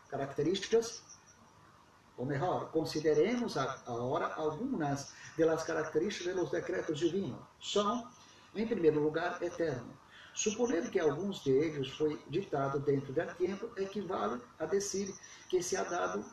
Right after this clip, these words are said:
um caso imprevisto ou alguma combinação de circunstâncias que havia induzido al Altíssimo a tomar uma nova resolução. Isto significaria, ou significava,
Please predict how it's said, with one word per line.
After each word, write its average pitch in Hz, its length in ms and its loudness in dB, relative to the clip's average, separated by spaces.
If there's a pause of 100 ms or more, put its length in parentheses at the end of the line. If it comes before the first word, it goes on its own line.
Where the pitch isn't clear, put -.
(140)
um 196 100 -6
caso 135 480 -2 (760)
imprevisto 170 760 2
ou 185 120 0
alguma 196 380 0
combinação 151 600 0
de 143 100 0
circunstâncias 196 760 -2
que 220 100 0
havia 208 220 -2
induzido 196 720 -2
al 165 160 0
Altíssimo 214 580 -2
a 170 60 -4
tomar 139 460 0 (280)
uma 156 140 -4
nova 143 280 0
resolução. 131 640 -2 (680)
Isto 120 220 -6
significaria, 185 1000 -2
ou - 300 -4
significava, 131 1000 -4